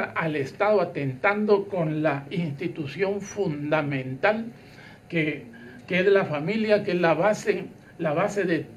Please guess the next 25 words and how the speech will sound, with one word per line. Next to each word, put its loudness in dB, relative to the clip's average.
de 4
la 0
estabilidad 0
de 2
nuestras -2
sociedades. 2
Porque, -4
oiga, 2
hayan, 0
hayan 0
guerras, 2
haya 4
catástrofes, -2
haya 10
lo 4
que -4
haya, 8
la 0
familia 0
siempre 0
va 4
a 2
ser 4
ahí -2
el 2